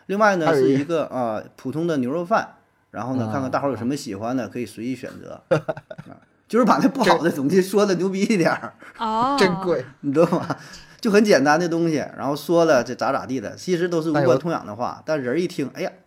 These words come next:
Speaker 1: 那尝尝吧，啊，那这，这，这什么鱼肉饭这么好是吧？牛肉饭那
Speaker 2: 那他这个
Speaker 1: 搁哪没吃过呢？是吧？
Speaker 2: 投其所好，他不是说投你的所好啊，他是给你制造你的好恶啊。
Speaker 3: 对。
Speaker 1: 啊。
Speaker 2: 他引导你的好恶。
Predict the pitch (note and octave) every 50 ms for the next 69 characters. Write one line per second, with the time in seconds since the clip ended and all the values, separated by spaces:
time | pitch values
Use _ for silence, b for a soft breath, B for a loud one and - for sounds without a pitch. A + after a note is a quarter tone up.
0 | b b b b b _ G3 F3+ - - G#2+ B2 F3+ A#3+ C4+ B3+ G#3 D#3+ E3 -
1 | - _ _ _ _ - - _ _ _ _ _ _ _ _ - G3+ G#3 A#3 A#3+
2 | A#3 A3 A#3 A#3 G#3+ E3+ E3+ - F#3 E3 D3 D3+ D#3+ D#3+ D#3+ D3 B2 B2+ C#3+ C#3+
3 | C#3+ D3+ D3 C#3+ C#3+ C3+ B2 - - - A2+ A#2 A#2 A#2+ C3 D3+ G#3 C#4 B3 -
4 | F4 F4+ E3 E3+ - C#3 - - F3+ F#3 F#3 F3+ F#3 G#3+ G#3 F#3+ D#3+ C#3+ B2+ B2
5 | A#2+ A#2 A2+ G#2+ G#2+ A#2+ B2+ A#2+ - - A2+ G#2 G#2 G2 F#2+ G2 G#2 _ _ _
6 | _ - - - - - - - - C3 C#3+ E3+ E3+ - E3 D#3+ F3+ - - B2+
7 | G#2 G2+ - - - E3 D#3 C#3+ C3 - D#3 D3 - B2 C3+ D3+ D#3+ D3+ D3 D3+
8 | C#3+ - - - - B2 D3+ E3+ F3 C#3 G#2 G#2+ B2+ C#3+ - - F#2+ - - A2
9 | G2+ E2+ B1+ - - D#3 D#3+ E3 D#3 E3+ E3 C#3+ A#2+ - - A3+ A#3 F#3 D3+ E3+
10 | D3+ C3 A#2 G#2+ F#2+ G#2+ A#2 A#2 - _ _ _ _ _ _ - - D#3+ C3+ A2+
11 | A#2+ C3 C3+ A#2 G#2 F#2+ D#2+ - _ _ _ _ _ B3+ A#3 G#3 G3 - - _
12 | _ - B2+ B2+ A2+ G#2 - - - - E3+ D#3+ D3+ D#3 G3 G#3 F#3+ F3 E3+ D#3+
13 | C3 G#2+ A2+ A2 - A#2+ A2+ A2 A2+ A#2 A#2+ A2+ F#2+